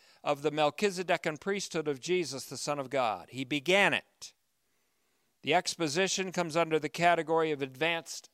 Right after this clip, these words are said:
doctrine, founded on an advanced insight into the essential truth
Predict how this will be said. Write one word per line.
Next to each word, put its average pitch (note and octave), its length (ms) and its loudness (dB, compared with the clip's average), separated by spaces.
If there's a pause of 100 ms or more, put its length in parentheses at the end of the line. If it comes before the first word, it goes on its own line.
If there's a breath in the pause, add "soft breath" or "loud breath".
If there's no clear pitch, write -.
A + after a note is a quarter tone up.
doctrine, A2+ 800 -4 (880 soft breath)
founded D#3 580 2
on D3 220 2
an C#3 140 -2
advanced C#3+ 640 -2
insight D3+ 720 -2
into D3 240 -4
the C3+ 160 -2
essential D#3 520 -2
truth - 680 -6